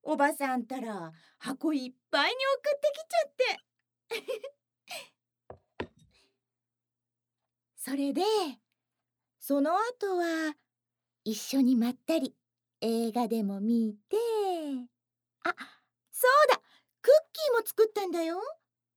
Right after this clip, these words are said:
お腹減ったら食べようね。あと、今日は何しよっか。<laughs>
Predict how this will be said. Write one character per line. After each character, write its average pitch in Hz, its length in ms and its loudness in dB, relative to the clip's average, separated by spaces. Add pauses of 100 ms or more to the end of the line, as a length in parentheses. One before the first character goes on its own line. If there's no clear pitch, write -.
(200)
お 269 80 -6
腹 330 120 -2
減 440 60 -4
っ - 20 -18 (300)
た 571 100 -2
ら 480 140 -2 (160)
食 - 20 -8
べ 370 140 -2
よ 403 100 -2
う 392 60 -4
ね。 339 100 -10 (1800)
あ 349 220 -8 (120)
と、 320 280 -4 (560)
今 302 340 4
日 220 40 -4
は 202 280 -6 (360)
何 254 260 -4
し - 160 -8
よ 539 140 2
っ - 120 -20
か。 370 360 -4 (580)
<laughs> 440 540 -2